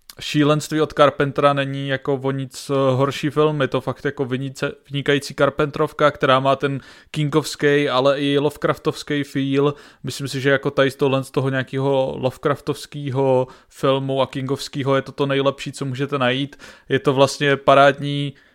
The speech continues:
hra, ta parádní film pro lidi, co teďka hrají Alana Wakea dvojku a nebo jedničku, jako jsem hrál já, tohle je tím jako silně inspirovaný, že jo, Alan Wake, protože tady je autor, který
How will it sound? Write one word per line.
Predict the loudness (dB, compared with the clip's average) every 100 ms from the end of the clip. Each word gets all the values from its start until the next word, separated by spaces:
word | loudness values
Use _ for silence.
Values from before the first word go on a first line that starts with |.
| _ _
hra, | -6 0 0 0 -8 -4
ta | 2 4 4 2 -2
parádní | 2 4 2 0
film | -2 0
pro | 0
lidi, | 0 -2 -4
co | -6
teďka | -4 -2
hrají | 0 2 2 0
Alana | 0 2 0
Wakea | 0 0 2 0 0 -4
dvojku | -2 -2 -2 -6 -6 -12 _
a | -8 -8 _ _
nebo | -4 2 2
jedničku, | 0 -6 -4 0
jako | 0 0
jsem | -2 2
hrál | 4 6
já, | 6 6 2
tohle | 0 4 2
je |
tím | 2 -6 -6 -10 -10
jako | -8 -4 -4 -4 -10
silně | -14 -6 -4 -4
inspirovaný, | -10 -10 -4 -2 -2 -2 -2
že |
jo, | -2 0
Alan | 0 -2 0
Wake, | 0 0 -8 -20 -20
protože | -14 -12 -8 -4
tady | 0
je | 2
autor, | 0 -2 -2 -2
který | -4 -4 -2 -2